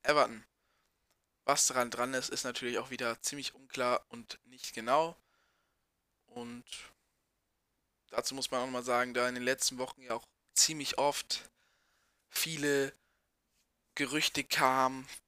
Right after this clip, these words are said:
viele Spekulationen, die einfach wirklich am Ende nicht gestimmt haben, wie zum Beispiel Arangis. Der hat nämlich jetzt in Leverkusen seinen Vertrag verlängert. Und vor ein paar Wochen hieß es noch, der steht kurz vor einer Vertragsverhandlung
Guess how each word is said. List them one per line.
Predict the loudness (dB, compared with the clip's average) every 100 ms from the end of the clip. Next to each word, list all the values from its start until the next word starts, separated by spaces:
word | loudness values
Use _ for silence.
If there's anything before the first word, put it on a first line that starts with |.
| -16
viele | -8 -6 -2 0 2 0 0 0
Spekulationen, | 0 -2 -2 -4 -2 -2 -2 -4 -6
die | -2
einfach | 0 0 -4
wirklich | -6 -6
am | -4
Ende | -4 -4
nicht | -4 -2
gestimmt | -2 -2 -2 0
haben, | 0 0
wie | -6
zum | -6
Beispiel | -2 2
Arangis. | 2 4 2 0 -2 -4 -4 -6 _ _ _ -4
Der | 2 2
hat | 2 -2
nämlich | -6 -8
jetzt | -4 -4
in | -4
Leverkusen | 0 0 0 -6 -6 -6 -8 _ _ _
seinen | -2 -2
Vertrag | -2 -10 -2 2 2 2 _ _
verlängert. | -6 0 2 2 -2 _ _ _ _ _ _ _ _ _ _ _
Und | _ -14
vor | -14 -12 -12
ein |
paar | -10 -4
Wochen | -4 -4
hieß | -4 0
es | 0
noch, | 0 -6 -12 _ _ _ _
der | -4 0 0 -2
steht | -8 -8
kurz | -6 -4 -2
vor | -2
einer | -2 -4 -6 _
Vertragsverhandlung | _ 2 2 2 0 -2 -8 -10 -14